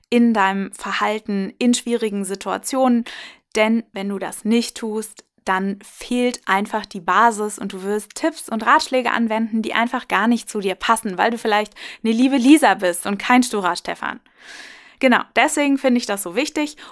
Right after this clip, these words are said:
Und zu dem Zusammenhang von Persönlichkeit und Stress habe ich noch eine eigene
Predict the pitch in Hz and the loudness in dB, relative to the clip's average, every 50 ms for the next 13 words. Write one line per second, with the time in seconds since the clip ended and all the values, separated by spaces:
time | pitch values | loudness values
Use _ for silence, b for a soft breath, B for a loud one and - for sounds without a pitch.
0 | B B - - 262 294 302 294 - - _ _ - - 269 262 247 240 233 226 | B B 2 4 4 4 4 2 -2 -6 _ _ -8 -4 -2 0 2 2 2 2
1 | 226 220 - - 233 208 190 202 247 302 302 277 269 - - 262 254 254 254 262 | 0 -2 -4 -4 -2 0 2 2 4 4 2 2 0 0 0 0 2 2 2 0
2 | 262 - - - - 226 233 233 233 233 233 220 _ - - 226 202 196 226 262 | -2 -4 -8 -6 0 0 2 2 2 0 -2 -4 _ -8 -6 -4 -4 -2 0 0
3 | 269 269 269 247 - - - 226 226 226 226 226 - - _ _ - 220 214 208 | 0 0 0 -2 -6 -4 -2 -2 -2 -2 -2 -6 -8 -12 _ _ -2 0 0 0
4 | 196 - - - - - - - 359 - - - - 269 240 226 220 - - 220 | -2 -4 -8 -8 -6 -4 -4 -4 -4 -6 -10 -4 0 0 0 0 -2 -4 -4 -6
5 | 208 - - 196 202 208 202 196 190 - - _ - 202 220 233 285 285 294 269 | -6 -4 -2 -2 -2 0 -2 -4 -4 -6 -10 _ 0 2 2 4 2 2 2 2
6 | 262 254 254 247 247 | 4 4 2 2 0